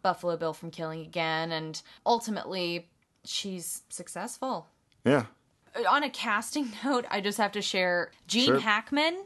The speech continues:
Speaker 1: was supposed to be Hannibal Lecter.
Speaker 2: Well, he was supposed to direct it. And
Speaker 1: And star
Speaker 2: prob-
Speaker 1: in it. And, and he was
Speaker 2: Okay.
Speaker 1: financing, he was partially financing it. And in fact,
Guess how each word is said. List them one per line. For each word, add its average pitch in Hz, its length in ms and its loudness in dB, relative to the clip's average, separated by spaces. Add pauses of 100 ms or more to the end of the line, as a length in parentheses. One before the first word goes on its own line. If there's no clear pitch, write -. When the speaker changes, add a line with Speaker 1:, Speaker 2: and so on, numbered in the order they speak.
(140)
Speaker 1:
was 220 200 2
supposed 220 440 2
to 208 60 -2
be 196 120 -2
Hannibal 180 340 2
Lecter. 170 520 0
Speaker 2:
Well, 165 200 8
he 165 80 4
was 180 80 2
supposed 214 220 6
to 180 60 0
direct 135 460 4
it. 85 200 0 (320)
And 107 200 4
Speaker 1:
And 285 280 4
star - 300 6
Speaker 2:
prob- 117 120 -4
Speaker 1:
in - 60 -8
it. - 100 -12 (200)
And, 254 200 6
and 262 200 2
he 269 80 4
was 220 180 2
Speaker 2:
Okay. 127 180 4
Speaker 1:
financing, 185 760 0
he 208 100 0
was 208 100 -2
partially 214 380 0
financing 180 580 -2
it. 127 180 -4 (400)
And 214 140 4
in 214 100 2
fact, 208 400 2